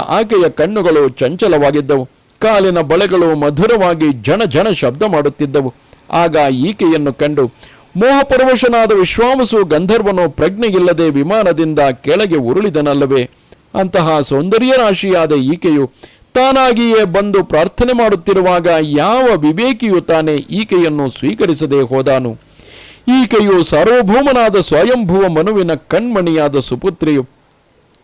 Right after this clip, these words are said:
ಉತ್ಥಾನಪಾದ ರಾಜನ ಪ್ರೀತಿಯ ಸೋದರಿ ಮತ್ತು ರಮಣೀರತ್ನವು. ಶ್ರೀ ಲಕ್ಷ್ಮೀದೇವಿಯ ಶ್ರೀಚರಣಗಳನ್ನು ಯಾರು ಉಪಾಸನೆ ಮಾಡುವುದಿಲ್ಲವೋ ಅಂತಹವರಿಗೆ ಈಕೆಯ ದರ್ಶನವೂ ಆಗಲಾರದು. ಆದ್ದರಿಂದ ನಾನು ನಿನ್ನ ಈ ಸಾಧ್ವಿಯಾದ ಕನ್ಯೆಯನ್ನು ಅವಶ್ಯವಾಗಿ ಸ್ವೀಕರಿಸುವೆನು.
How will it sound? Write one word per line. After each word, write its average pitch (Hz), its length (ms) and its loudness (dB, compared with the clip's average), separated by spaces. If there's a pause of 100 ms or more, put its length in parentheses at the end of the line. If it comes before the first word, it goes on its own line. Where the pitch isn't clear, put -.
(120)
ಉತ್ಥಾನಪಾದ 165 720 0
ರಾಜನ 151 540 0
ಪ್ರೀತಿಯ 160 500 -4
ಸೋದರಿ 135 460 -2 (420)
ಮತ್ತು 247 240 0
ರಮಣೀರತ್ನವು. 202 960 0 (320)
ಶ್ರೀ 277 220 0
ಲಕ್ಷ್ಮೀದೇವಿಯ 254 840 0
ಶ್ರೀಚರಣಗಳನ್ನು 247 880 0
ಯಾರು 202 320 0
ಉಪಾಸನೆ 240 560 -2
ಮಾಡುವುದಿಲ್ಲವೋ 208 840 2
ಅಂತಹವರಿಗೆ 185 800 -2
ಈಕೆಯ 170 480 -2
ದರ್ಶನವೂ 151 680 -2
ಆಗಲಾರದು. 139 600 -2 (400)
ಆದ್ದರಿಂದ 151 500 -2 (560)
ನಾನು 202 400 2
ನಿನ್ನ 196 260 -2
ಈ 196 440 -2
ಸಾಧ್ವಿಯಾದ 180 760 0
ಕನ್ಯೆಯನ್ನು 175 680 -2
ಅವಶ್ಯವಾಗಿ 151 840 -2
ಸ್ವೀಕರಿಸುವೆನು. 135 760 -6